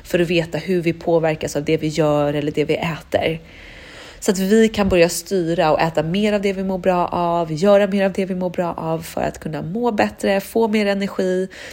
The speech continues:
njuta mer av livet, för det är det det går ut på.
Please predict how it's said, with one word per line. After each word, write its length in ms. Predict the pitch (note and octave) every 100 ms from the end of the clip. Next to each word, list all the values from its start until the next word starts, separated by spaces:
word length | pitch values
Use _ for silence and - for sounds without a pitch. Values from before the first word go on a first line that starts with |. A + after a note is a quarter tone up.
| -
njuta 480 | F#3+ A3+ A#3+ - A3
mer 160 | G#3
av 100 | F#3+
livet, 420 | F#3 F#3 F3+ F3+ -
för 100 | G#3
det 60 |
är 60 | A3+
det 140 | G#3
det 80 | G3
går 140 | F#3
ut 260 | G3 F3 -
på. 200 | - -